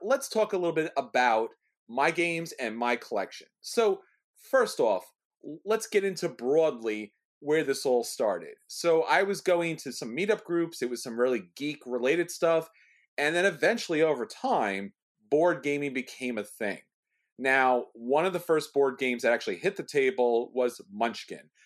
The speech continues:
Now, I know a lot of people hate Munchkin, and we'll possibly talk about that much, much later,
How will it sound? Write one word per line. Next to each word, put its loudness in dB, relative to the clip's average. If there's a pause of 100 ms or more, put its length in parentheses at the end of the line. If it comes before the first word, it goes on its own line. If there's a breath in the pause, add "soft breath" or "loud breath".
(140)
Now, 2
I 2
know 4
a 4
lot 4
of -4
people 2 (100)
hate -2
Munchkin, -2
and -4
we'll -4 (600)
possibly 2
talk 0
about 0
that 0
much, 0
much -4
later, 0